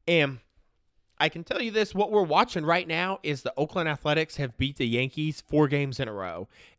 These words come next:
And their pitching matches up pretty well against the Yankees hitters as far as pitching competitively to them. So if the Yankees don't go and the Astros aren't there, I sort of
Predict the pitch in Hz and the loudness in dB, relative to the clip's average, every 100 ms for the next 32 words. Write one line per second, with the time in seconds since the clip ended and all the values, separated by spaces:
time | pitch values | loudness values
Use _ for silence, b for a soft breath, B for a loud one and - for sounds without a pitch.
0 | - 156 156 170 190 214 233 214 160 143 | 4 4 4 0 -2 0 0 -2 -2 0
1 | 156 196 170 160 170 - - 208 233 285 | -2 -2 -6 -2 -2 -4 -10 0 0 2
2 | 214 220 262 214 175 139 147 143 147 147 | 0 2 4 4 2 0 -2 -2 -4 0
3 | 143 - 127 165 208 147 127 120 - 139 | -2 -2 -4 -2 0 -2 -4 -4 2 4
4 | 123 - - 165 - 139 107 101 - 180 | 4 -2 -6 -4 -4 -6 -8 -10 4 4
5 | 160 120 110 101 101 98 87 82 76 _ | 4 -6 -8 -8 -8 -10 -12 -14 -18 _
6 | _ _ _ _ - - - 294 - - | _ _ _ _ -20 -20 -20 -18 -16 -18
7 | - _ _ _ - - 180 175 165 160 | -20 _ _ _ -10 -2 0 0 -2 -2
8 | 151 180 262 - 196 151 _ - 160 202 | 0 0 -2 -8 -8 -8 _ 0 2 2
9 | 165 165 165 143 135 131 - 127 190 - | -2 2 2 2 -2 -6 -6 -2 -2 -2
10 | 170 139 123 117 123 117 113 B B B | -4 -2 -2 -2 0 0 0 B B B
11 | 165 247 269 - - - 202 285 262 | 4 4 2 -10 -10 2 2 4 0